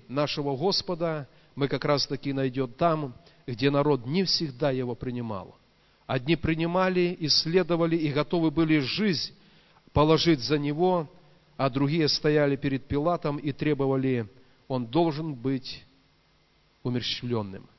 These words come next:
И кровь его на нас, и на наших детях".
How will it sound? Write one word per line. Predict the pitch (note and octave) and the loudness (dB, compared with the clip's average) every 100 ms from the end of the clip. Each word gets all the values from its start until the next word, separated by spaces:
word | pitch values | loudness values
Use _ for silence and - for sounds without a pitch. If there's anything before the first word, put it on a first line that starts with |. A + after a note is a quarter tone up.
| _ _ _ _ _ _ - _ | _ _ _ _ _ _ -20 _
И | - C3 B2 A2+ | 0 2 2 0
кровь | - D3 F3 | 2 4 6
его | E3+ E3+ | 4 2
на | D#3+ D3+ | 2 2
нас, | C3 B2 - - | 0 0 -4 -6
и | B2 | -8
на | A#2 | -6
наших | A2+ A#2 A2 A#2 G#2 - | -4 -4 -4 -8 -10 -14
детях". | A#2 G#2+ G#2 F2+ - | -10 -6 -6 -6 -12